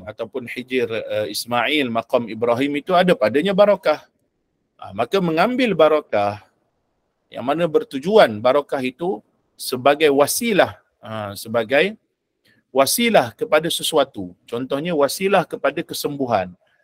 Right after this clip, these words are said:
atau wasilah kepada, eh, keberolehan manfaat atau wasilah kepada, eh, menghilangkan mudarat, contohnya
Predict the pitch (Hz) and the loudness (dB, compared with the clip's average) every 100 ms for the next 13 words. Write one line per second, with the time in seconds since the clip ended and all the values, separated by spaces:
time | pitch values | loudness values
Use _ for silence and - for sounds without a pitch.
0 | _ _ _ - 127 - 165 156 151 - | _ _ _ -2 -2 4 6 6 4 0
1 | 220 208 151 - - 135 139 165 160 139 | 2 2 2 -4 -2 -2 0 0 2 2
2 | 123 - - _ - 117 113 - _ _ | 0 -6 -14 _ -16 -16 -16 -18 _ _
3 | _ _ 101 - 135 139 139 170 170 170 | _ _ -10 -4 0 2 2 2 2 0
4 | 147 147 143 131 135 110 _ _ _ _ | 0 -4 -2 0 0 0 _ _ _ _
5 | _ _ _ _ _ _ _ _ _ _ | _ _ _ _ _ _ _ _ _ _
6 | _ _ _ 208 226 277 - 320 _ _ | _ _ _ -8 -6 -2 0 0 _ _
7 | - 208 156 156 156 156 - 220 202 127 | -2 2 2 4 4 4 0 -2 -2 -2
8 | - 117 127 175 180 _ _ _ _ _ | -6 -6 -2 -2 -2 _ _ _ _ _
9 | _ _ _ _ _ _ _ - 120 120 | _ _ _ _ _ _ _ -2 2 4
10 | 113 110 107 104 98 87 _ _ _ _ | 4 0 -2 -4 -6 -12 _ _ _ _
11 | _ _ _ _ - 127 127 165 180 160 | _ _ _ _ -12 -10 -6 -2 -2 -2
12 | 147 135 135 165 175 101 120 127 127 117 | -6 -4 0 2 2 0 -6 -8 -8 -10
13 | 120 95 | -10 -10